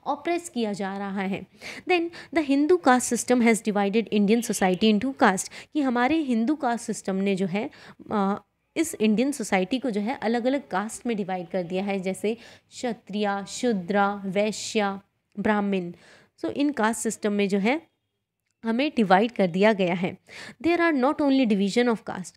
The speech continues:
कि हमने जो है इस चीज़ को देखा कि सिर्फ और सिर्फ जो है हमारी इस हिंदू कास्ट सिस्टम ने कास्ट को ही डिवाइड नहीं किया, बल्कि जो है कंपार्टमेंट्स को,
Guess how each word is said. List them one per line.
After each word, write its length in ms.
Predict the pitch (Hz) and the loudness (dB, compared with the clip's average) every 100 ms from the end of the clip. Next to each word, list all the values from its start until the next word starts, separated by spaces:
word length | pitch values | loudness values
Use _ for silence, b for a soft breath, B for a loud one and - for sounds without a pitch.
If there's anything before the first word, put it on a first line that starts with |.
| _ | _
कि 120 | 247 | -4
हमने 460 | 208 208 262 311 - - | -2 0 -2 -4 -6 -8
जो 160 | 180 | -4
है 220 | 185 202 247 | 0 0 -2
इस 140 | - | -2
चीज़ 220 | 254 247 | -2 0
को 120 | 262 | 0
देखा 380 | 208 180 - 240 B B B | 0 0 0 -2 B B B
कि 80 | 349 | -6
सिर्फ 280 | 339 339 - | -2 0 2
और 80 | 359 | 2
सिर्फ 200 | 311 247 | 2 4
जो 120 | 233 | 4
है 200 | 226 233 | 6 6
हमारी 360 | 226 208 220 262 | 4 4 4 2
इस 160 | - | 2
हिंदू 240 | 226 220 285 | 2 4 4
कास्ट 280 | 247 233 - | 2 2 0
सिस्टम 300 | 202 - 202 | -4 -4 -4
ने 180 | 220 254 254 | -4 -6 -10
कास्ट 300 | 208 214 254 | -6 -6 -4
को 100 | - | 2
ही 120 | 294 277 | 4 4
डिवाइड 340 | 226 214 214 | 6 4 4
नहीं 220 | 220 247 | 2 2
किया, 300 | 226 202 240 B B B | 2 2 2 B B B
बल्कि 320 | 240 302 330 | 4 6 4
जो 120 | 311 247 | 6 6
है 260 | 247 269 B B _ 262 | 6 6 B B _ -4
कंपार्टमेंट्स 840 | 247 233 254 262 - 220 185 - | -4 2 2 2 2 2 2 -2
को, 200 | 190 | -6